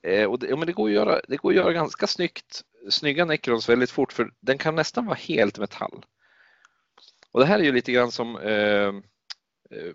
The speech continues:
nu kommer jag inte ihåg vad han heter, eh, på riktigt, eh, Chris Paul tror jag han heter, men, men, eh, på Instagram heter han Agenta Paul Paul. Eh, han, eh, målar för Heavy Metal och, eh,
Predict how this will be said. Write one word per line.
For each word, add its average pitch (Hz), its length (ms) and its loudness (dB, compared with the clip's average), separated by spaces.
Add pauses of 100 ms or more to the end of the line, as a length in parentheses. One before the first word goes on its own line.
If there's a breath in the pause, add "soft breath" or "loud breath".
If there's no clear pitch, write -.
(120)
nu 107 140 -8
kommer 120 180 -4
jag 110 40 0
inte 104 100 -2
ihåg 107 60 4
vad 104 80 4
han 101 60 -2
heter, 101 600 -2
eh, 90 60 -4
på 120 160 0
riktigt, - 580 -4
eh, 69 360 -8
Chris - 220 2
Paul 110 320 -2
tror 90 160 -2
jag 92 60 -2
han 104 60 0
heter, 95 240 -2
men, 98 160 -2
men, 107 380 -2
eh, 98 240 4 (300)
på 110 260 2
Instagram 104 380 -2
heter 98 220 0
han 98 180 0
Agenta 101 400 0
Paul 107 260 2
Paul. 92 280 -2 (1040 loud breath)
Eh, 92 380 2
han, 110 440 0
eh, 92 440 -2
målar 107 280 2
för 101 100 -2
Heavy 101 180 0
Metal 110 480 0
och, - 440 -6
eh, 95 300 2